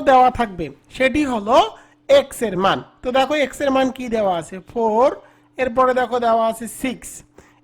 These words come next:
এরপরে এইট, এরপরে টেন, এরপরে ইলেভেন, এরপরে থার্টিন, এরপরে সিক্সটিন, এরপরে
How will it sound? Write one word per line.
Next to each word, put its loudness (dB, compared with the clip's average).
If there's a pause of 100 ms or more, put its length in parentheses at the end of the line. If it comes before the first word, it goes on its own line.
(140)
এরপরে 0 (460)
এইট, 6 (120)
এরপরে 0 (160)
টেন, 4 (100)
এরপরে -2 (120)
ইলেভেন, -2
এরপরে -6 (140)
থার্টিন, -4 (100)
এরপরে -6 (120)
সিক্সটিন, -8 (180)
এরপরে -6